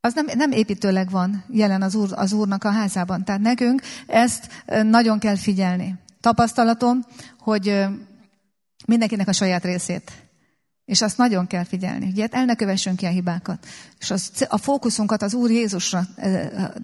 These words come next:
te-, szegezzük, és ahogy ezt megtesszük, úgy az Úr elő, elő fogja hozni azt a részt, amivel nekünk fo-, a, foglalkozni kell, a saját részünk. És ha az, a, a li-, a száz van ilyen a listán, ha egyet, ha egyet végre legyőztünk,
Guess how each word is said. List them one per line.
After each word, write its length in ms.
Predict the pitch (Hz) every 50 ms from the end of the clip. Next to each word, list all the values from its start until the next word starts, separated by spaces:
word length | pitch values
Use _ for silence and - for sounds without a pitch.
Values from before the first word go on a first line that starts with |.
| -
te-, 160 | - - 202 185
szegezzük, 560 | - - 233 214 202 190 185 190 185 165 -
és 140 | 190 - 202
ahogy 120 | 185 190
ezt 160 | 180 170 -
megtesszük, 600 | 208 196 214 - - 240 233 - - - 285 302 - - - - - - - _
úgy 300 | - - 254 285 302 226 -
az 220 | 208 202 202 -
Úr 380 | - - 247 254 262 277 277 240 - - - _ _ - -
elő, 160 | - 294 311 302 -
elő 240 | - 294 320 311 294
fogja 340 | - - 247 240 233 220 220
hozni 280 | 233 240 220 208 196
azt 220 | 185 185 190 - 202
a 40 |
részt, 240 | 190 190 180 175 -
amivel 280 | 190 190 185 185 185 185
nekünk 280 | 185 180 185 185 185
fo-, 360 | - - - 208 208 - - -
a, 260 | - - - - - -
foglalkozni 680 | - - 330 277 214 175 170 170 - 175 175 - 190 185
kell, 280 | - 220 185 165 - 185 180 - _ _
a 40 | -
saját 340 | - - 220 240 247 233 233
részünk. 440 | 226 202 190 - - - - 185 - - - - - - - - -
És 160 | 214 220 -
ha 100 | 233 -
az, 320 | 226 - - - 220 - -
a, 160 | - 226 240 -
a 80 | -
li-, 200 | - 240 269 330
a 140 | - - 247 220 - - - -
száz 320 | - - 339 294 285 247
van 140 | 220 226 226
ilyen 160 | 233 233 226
a 60 | 220 220
listán, 440 | 233 262 - - - 254 254 262
ha 80 | 247 240
egyet, 400 | 240 262 233 247 226 214 - -
ha 200 | - - 202 233
egyet 440 | 240 254 240 254 226 214 - - -
végre 300 | - 226 254 233 233 214
legyőztünk, 600 | 214 233 226 240 233 233 226 - 269 262 285 262